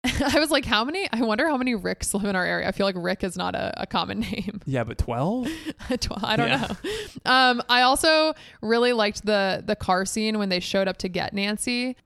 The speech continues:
Speaker 1: and when she, like, thought that Fred had died or disappeared, and, and she was like, "Oh, my friends are here."
Speaker 2: Which was even more sad because she basically was realizing that this was, like, an underworld issue, an upside down issue when
Speaker 1: Right.
Speaker 2: she
Speaker 1: It was
Speaker 2: saw
Speaker 1: even
Speaker 2: them all.
Speaker 1: worse than what she had thought.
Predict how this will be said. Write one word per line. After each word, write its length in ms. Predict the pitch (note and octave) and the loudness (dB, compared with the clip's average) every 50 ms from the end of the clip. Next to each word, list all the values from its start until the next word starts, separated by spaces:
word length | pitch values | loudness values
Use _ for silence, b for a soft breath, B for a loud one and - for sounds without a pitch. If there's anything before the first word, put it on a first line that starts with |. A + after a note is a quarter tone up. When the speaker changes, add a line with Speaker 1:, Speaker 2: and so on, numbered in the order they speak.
| _ - | _ -6
Speaker 1:
and 380 | - - G3 F#3+ F#3+ F#3 - | -4 -2 -2 -2 -4 -4 -4
when 140 | G3 G3+ G3 | -4 -2 -2
she, 360 | G3 - - G3 F#3 F3+ F3 - - - _ - | -2 -4 -4 -2 -2 -2 -2 -4 -6 -12 _ -4
like, 220 | G#3+ F#3 F3 - | -2 -2 -2 0
thought 180 | - F3+ F3+ - | 0 0 0 0
that 140 | - E3 | -2 -6
Fred 540 | - - - F3+ E3+ E3+ E3+ F3+ F#3 G3 A#3 - _ _ | -4 -2 0 2 2 2 0 -2 -6 -8 -10 -14 _ _
had 360 | - - G3 F#3 F3+ F3 F3+ - - _ _ - - - - - | -6 -2 -2 -2 -2 -4 -8 -14 -20 _ _ -20 -20 -20 -18 -6
died 300 | F#3 G3+ F3 E3+ F3 F#3+ | -2 0 2 2 2 2
or 120 | F#3+ F3+ F#3 | 2 0 -2
disappeared, 680 | F#3+ F#3+ - F#3+ - - F#3 F3 F3 F3+ F#3+ G3+ G#3+ A3+ B B B B B B B | -2 -4 -4 -4 -6 -4 -4 -4 -2 -2 -2 -4 -6 -8 B B B B B B B
and, 320 | G3+ G3+ G3 G3 F#3+ F#3 | 0 0 0 0 -2 -2
and 140 | - - F#3 | -4 -4 -2
she 100 | - G#3 | 0 -2
was 100 | F#3+ F#3 | 0 0
like, 80 | G3+ G3 | 2 2
"Oh, 100 | G3 F#3+ | 2 2
my 140 | E3+ E3+ F3 | 0 -2 -2
friends 320 | - F#3+ F3+ F#3 F3 E3 | -2 -2 -2 -2 -4 -6
are 40 | E3+ | -6
here." 460 | - - - - - - - G3+ - _ | -6 -6 -6 -6 -4 -4 -6 -6 -8 _
Speaker 2:
Which 200 | - C#3 D3 - | 0 0 4 6
was 240 | D3 D3 B2 A2+ - - | 4 4 4 2 -2 0
even 360 | D3+ D3 D3 D3 C3+ B2 A#2 | 0 2 4 4 2 2 0
more 280 | A2+ A2+ B2+ C#3 C#3 B2 | 2 4 4 4 4 4
sad 320 | - B2+ A#2 A2 A2+ A2+ | 2 -2 -2 -2 -4 -4
because 260 | A#2+ A2+ - A#2+ A#2 | -6 -4 -2 -2 -2
she 140 | - - B2+ | 0 -2 -2
basically 400 | A#2 A#2+ A#2 - - - C3 B2 | -2 -2 -4 -4 -4 -2 -2 0
was 160 | A#2 G#2+ G#2+ | 0 -2 -2
realizing 500 | A#2+ A#2+ A#2 A#2 A2+ A2 A#2 G#2+ A#2 A#2 B2+ | -2 -2 -2 -2 -2 -2 -4 -4 -4 -4 -4
that 120 | C3 B2 | -4 -4
this 120 | A#2+ G#2+ | -4 -4
was, 120 | A2+ A#2 A#2+ | -4 -2 -2
like, 100 | A#2 G#2+ | -4 -4
an 100 | A2+ A#2 | -4 -6
underworld 540 | - A#2+ A2+ A#2 G#2+ G#2 G#2 G2+ G2+ G#2 G#2+ | -4 -4 -4 -2 -4 -4 -4 -6 -8 -8 -8
issue, 320 | G#2+ - - A2 A2 A2 | -8 -8 -8 -8 -8 -8
an 100 | - - - | -8 -8 -8
upside 340 | B2 - - - B2 A#2 A2 | -6 -6 -4 -4 -4 -4 -4
down 260 | A#2 A2 A2 A2 A2 | -6 -8 -8 -8 -10
issue 420 | G#2+ - - - - C3 B2+ E3+ | -10 -10 -8 -8 -8 -8 -8 -8
when 120 | E3+ G#3 G3+ | -2 0 0
Speaker 1:
Right. 80 | F#3 E3+ | 0 2
Speaker 2:
she 60 | D3 A#2 | 2 2
Speaker 1:
It 20 | |
was 80 | - G3 | 2 2
Speaker 2:
saw 120 | - G#3+ | 2 2
Speaker 1:
even 140 | G#3 G3+ G3 | 2 2 2
Speaker 2:
them 40 | F#3+ | 2
all. 40 | |
Speaker 1:
worse 260 | F3+ F3 F3 E3+ E3+ - | 2 2 2 0 -2 -4
than 140 | - F3+ | -4 -2
what 100 | F3 E3 - | -2 -4 -4
she 100 | - E3+ | -4 -6
had 120 | E3+ E3+ | -6 -4
thought. 320 | - D#3+ - - F2 - | -4 -2 -2 -2 -4 -6